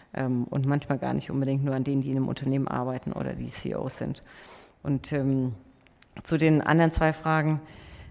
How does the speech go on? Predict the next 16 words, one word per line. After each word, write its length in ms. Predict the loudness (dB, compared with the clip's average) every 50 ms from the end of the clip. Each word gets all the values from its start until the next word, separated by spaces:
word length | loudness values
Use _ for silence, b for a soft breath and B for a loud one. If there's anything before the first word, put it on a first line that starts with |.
| B -6
äh, 80 | -6 -4 -2
wie 100 | 0 6
klimaneutral 1000 | 10 10 10 12 10 8 8 8 6 4 2 -2 0 4 6 6 6 6 4 4
wird 160 | 2 2 4
am 120 | 4 2 2
Ende 300 | 4 4 4 4 4 2
auch 80 | 0
blauer 420 | -2 2 4 6 8 8 8 6 6
Wasserstoff 480 | 4 2 2 0 -2 0 -2 -4 -2
dabei 320 | 0 0 2 4 4 2 2
sein? 220 | 2 2 0 2
Da 160 | 0 0 -2
wird 160 | -2 -4 -4 -4
aus 160 | -4 -4 -4
Frankreich 480 | 0 0 0 0 2 0 -2 0 -2
Atom, 420 | -4 -2 0 2 4 6 4 4